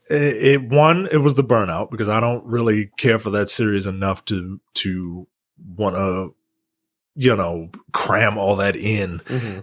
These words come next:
Speaker 1: to, to try and play the sequel. And two,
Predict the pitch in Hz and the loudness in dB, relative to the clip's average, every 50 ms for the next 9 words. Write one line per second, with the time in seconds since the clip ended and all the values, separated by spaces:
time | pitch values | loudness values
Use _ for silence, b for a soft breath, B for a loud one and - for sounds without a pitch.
0 | - - 123 113 101 95 87 - - - - - - 117 - - 135 104 101 101 | -4 0 2 4 4 4 2 0 -4 -8 -6 -4 -4 0 2 2 2 4 2 2
1 | 98 98 - - 113 101 92 90 87 - - 135 147 123 - - 90 73 69 - | -2 -4 -4 -2 0 0 0 0 -2 -4 -2 -2 -2 -2 -4 -6 -6 -6 -8 -10
2 | _ b b b b b b b b b 135 139 147 - - 240 233 220 202 190 | _ b b b b b b b b b -4 -4 -2 0 2 2 2 2 2 0